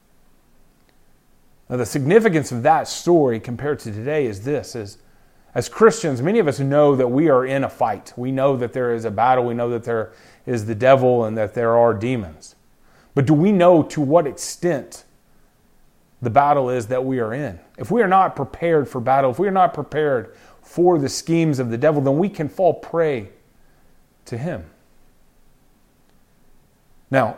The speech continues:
many of, much of the world that are non-believers, they don't even know or understand that they are actually in a fight, which is even a worse place to be.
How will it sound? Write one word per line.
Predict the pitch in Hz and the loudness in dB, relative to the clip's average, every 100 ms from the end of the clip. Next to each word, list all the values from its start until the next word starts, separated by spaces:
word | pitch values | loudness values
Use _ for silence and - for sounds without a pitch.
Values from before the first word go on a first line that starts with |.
| 135 | -4
many | 143 180 | -2 0
of, | 139 127 | 0 -2
much | 147 156 - | -4 -2 -2
of | 127 | -4
the | 107 | -6
world | 98 107 120 131 | -6 -4 -2 -2
that | 113 | -4
are | 107 | -6
non-believers, | 110 113 123 127 113 101 95 101 101 104 101 127 147 - _ _ _ _ | -6 -4 -4 -4 -6 -10 -12 -10 -8 -8 -6 -8 -8 -16 _ _ _ _
they | 139 | -4
don't | 190 185 | -2 0
even | 165 156 139 | -2 -2 -2
know | 143 147 | -2 0
or | 147 139 156 | 2 0 -4
understand | 165 143 127 - 139 139 | -8 -10 -12 -12 -10 -10
that | 123 | -10
they | 139 | -6
are | 131 117 | -6 -6
actually | - 139 131 - 120 110 _ | -6 -6 -8 -12 -12 -12 _
in | - 175 | -12 -12
a | - | -12
fight, | - 71 - _ _ _ _ _ _ _ _ | -16 -20 -20 _ _ _ _ _ _ _ _
which | - 135 | -2 4
is | 175 | 4
even | 190 160 147 | 4 2 0
a | |
worse | 131 131 170 156 | 2 4 4 2
place | - - 208 - | -4 -6 -6 -8
to | 110 | -14
be. | 98 80 | -14 -16